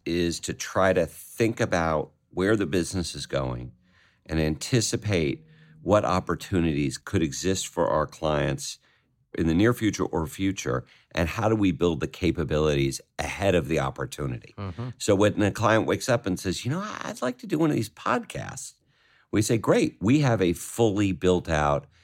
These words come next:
Speaker 1: podcast division that can help you choose the best podcast producer, the best podcast network, figure out what the advertising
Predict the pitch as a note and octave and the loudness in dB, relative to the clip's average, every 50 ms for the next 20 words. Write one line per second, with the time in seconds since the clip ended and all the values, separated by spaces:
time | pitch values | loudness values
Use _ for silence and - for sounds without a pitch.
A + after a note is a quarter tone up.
0 | _ _ _ _ _ _ - - G2 E2+ E2+ E2 - - E2+ D2 D2+ - - - | _ _ _ _ _ _ -2 0 2 2 2 0 0 0 0 0 0 -2 -4 -4
1 | D2 C#2+ D#2 D2+ C#2 - C#2 C2+ C#2 - - - E2 - - E2+ D2+ D2 D2+ F2 | -2 0 -2 -2 -2 -2 -4 -4 -6 -6 -4 -4 -4 -4 -4 -4 -4 -2 0 0
2 | E2+ E2 - - D2 D2+ D2 C#2+ C#2 C#2+ C#2+ - _ _ _ _ _ _ _ _ | 0 0 -2 -4 -2 0 2 2 2 0 -4 -8 _ _ _ _ _ _ _ _
3 | - - - - A2+ G#2 G2 F#2+ F#2 F2+ E2 - - _ - E2 D2 E2+ E2+ E2+ | -6 -2 2 6 6 8 8 6 6 2 0 -4 -10 _ -6 -2 0 2 0 0
4 | - _ - - E2+ D2+ D#2 - - - F2 D2 C#2+ C#2+ - - E2 D2+ D2 D2+ | -2 _ -4 0 2 2 2 0 -2 -2 0 0 0 0 -4 -6 -4 -2 0 0
5 | D2+ C#2 - - D2 C#2+ B1+ G1+ - D2 C2 E2 E2+ - - - E2 D#2 D2+ C2+ | -2 -2 -2 -2 -2 -2 -2 -2 -4 -2 0 0 0 0 -2 -2 0 0 0 0
6 | - - D2+ D2 C#2+ C#2 - D2 C#2 - - - C#2 C#2 C#2 C#2+ _ _ _ _ | -2 -2 -2 -2 -2 -4 -4 -2 -4 -2 -2 -2 -2 -2 -2 -4 _ _ _ _
7 | - _ _ _ - G#2 F#2 F2 F2+ F2+ E2 D#2+ D2 D#2+ D#2 - - D2+ C#2+ C#2+ | -20 _ _ _ 0 2 4 4 4 4 4 4 4 2 0 0 0 0 0 0
8 | D2+ C#2+ D2+ C#2 - D#2+ C#2 C#2+ C#2+ C#2 - D2 C2+ C2+ C2+ C#2 C#2 | 0 0 -2 -2 -2 -2 0 0 -2 -2 -2 -2 -2 0 0 -2 -4